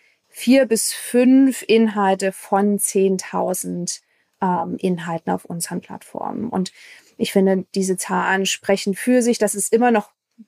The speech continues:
weit von der Perfektion entfernt und es ist weit davon entfernt, wo wir mit Meta gerne sein möchten, was diese, äh, gefährdenden Inhalte angeht. Also idealerweise sind diese Zahlen irgendwann null.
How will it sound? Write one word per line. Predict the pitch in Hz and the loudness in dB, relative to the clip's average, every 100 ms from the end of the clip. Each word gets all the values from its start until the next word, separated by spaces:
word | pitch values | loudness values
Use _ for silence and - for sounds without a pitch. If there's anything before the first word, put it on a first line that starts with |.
| _ | _
weit | 170 220 320 | -2 0 -2
von | - 254 233 | -4 0 0
der | 208 | 0
Perfektion | 202 - 185 - - 190 285 | -6 -10 -8 -6 -4 -2 -2
entfernt | 302 320 311 320 359 | -4 -6 -6 -4 -2
und | 208 185 | -2 -2
es | 185 | -6
ist | - | -6
weit | 180 208 233 | -4 -2 0
davon | 220 208 | 0 -2
entfernt, | 190 196 190 185 190 - _ _ _ _ | -2 -4 -2 -2 -2 -6 _ _ _ _
wo | 196 208 226 220 | 0 4 4 4
wir | 208 233 226 | 0 2 2
mit | 185 196 | 0 -2
Meta | 185 196 214 190 | -2 -2 -4 -4
gerne | 190 190 185 | -4 -4 -4
sein | 180 190 233 294 | -4 -4 0 2
möchten, | 277 285 - 285 285 285 | 2 0 -2 2 4 4
was | 254 - | 0 -2
diese, | 247 233 247 240 240 | -2 0 0 0 -2
äh, | 233 226 | -4 -4
gefährdenden | 233 226 226 233 220 - | -2 0 2 2 0 -2
Inhalte | 226 220 226 220 - | -4 -2 -2 -2 -2
angeht. | 208 220 208 220 226 | 0 2 2 2 2
Also | 196 196 | 0 -4
idealerweise | 196 190 214 214 196 196 196 | -4 2 4 4 2 0 -2
sind | 202 | -4
diese | 190 190 | -4 -6
Zahlen | - 196 202 | -6 -6 -4
irgendwann | 202 208 196 196 185 185 | -2 -2 -2 -4 -4 0
null. | 196 214 285 | 4 4 4